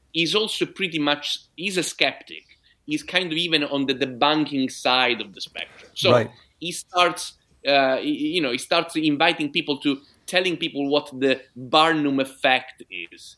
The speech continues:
Speaker 1: Uh, do you know what, I, I guess you know what it is. For, but for the rest of the audience, it's this kind of psychological effect that if you read a piece of a paragraph, typically the horoscope,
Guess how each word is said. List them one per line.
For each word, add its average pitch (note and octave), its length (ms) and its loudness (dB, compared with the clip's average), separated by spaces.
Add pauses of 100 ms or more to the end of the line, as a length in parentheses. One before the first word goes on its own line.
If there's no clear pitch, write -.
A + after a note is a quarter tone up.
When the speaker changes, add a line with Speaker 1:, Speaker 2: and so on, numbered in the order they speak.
Speaker 1:
Uh, B2+ 40 -2
do B2+ 120 -4
you D#3 120 -2
know F#3 120 -2
what, F3 160 2
I, C#3+ 380 2
I C3+ 60 0
guess C3+ 220 0
you C3+ 60 2
know C#3 120 4
what C3+ 180 2
it C3 100 0
is. B2 220 0 (220)
For, D3+ 120 0
but D#3+ 280 -2
for F#3+ 140 -2
the F3 140 2
rest F3+ 200 2
of C#3+ 100 -8
the C#3+ 100 4
audience, B2+ 400 2
it's C#3 120 -4
this C#3+ 160 -6
kind E3 260 -2
of C#3 80 -2 (180)
psychological D#3+ 800 0
effect C3 580 -4 (340)
that A#2+ 240 -6
if C3+ 200 -6
you D#3 120 4
read F3+ 220 2
a D3 40 2
piece F3+ 280 -2
of D3 80 -4
a C3 60 0
paragraph, G#2 800 -2 (360)
typically C#3 640 0
the B2 160 -2
horoscope, B2 760 0